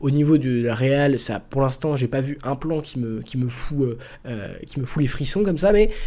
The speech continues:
euh, ce personnage-là aussi, il a un enfant, du coup, mais, euh, qui est aussi très controversé, euh, qui se sent exactement pareil que Bucky, que Yelena, peut-être que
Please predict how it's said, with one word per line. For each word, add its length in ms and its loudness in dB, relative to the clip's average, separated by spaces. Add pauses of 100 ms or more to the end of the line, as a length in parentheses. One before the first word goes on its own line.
(240)
euh, 220 2 (460)
ce 180 0
personnage-là 600 2
aussi, 400 0
il 100 2
a 60 6
un 140 4
enfant, 260 2
du 140 -2
coup, 200 -6 (520)
mais, 360 4
euh, 240 2
qui 160 -4
est 40 4
aussi 380 2
très 160 -6
controversé, 720 2 (380)
euh, 340 2
qui 140 -10
se 100 -2
sent 240 2
exactement 380 0
pareil 240 0
que 100 -2
Bucky, 400 2
que 100 0
Yelena, 440 4
peut-être 280 -2
que 140 2